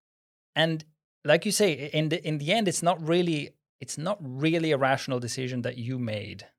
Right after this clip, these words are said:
It's like, "Yes, this phone is gonna upgrade my life quality." In such a way and be downside free in such a way that it's, it's worth what I'm spending on it.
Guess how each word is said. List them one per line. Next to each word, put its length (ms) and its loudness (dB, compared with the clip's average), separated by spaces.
It's 160 -6
like, 140 -4
"Yes, 480 2
this 200 0
phone 560 -2
is 100 -6
gonna 160 0
upgrade 420 0
my 140 -4
life 300 -2
quality." 560 -8
In 140 -4
such 280 2
a 40 0
way 560 -6
and 180 -4
be 340 -2
downside 680 2
free 640 -4
in 100 -8
such 260 -4
a 40 -4
way 140 0
that 120 -4
it's, 260 -8
it's 240 -10
worth 380 0
what 100 -2
I'm 100 -8
spending 460 -10
on 120 -12
it. 80 -18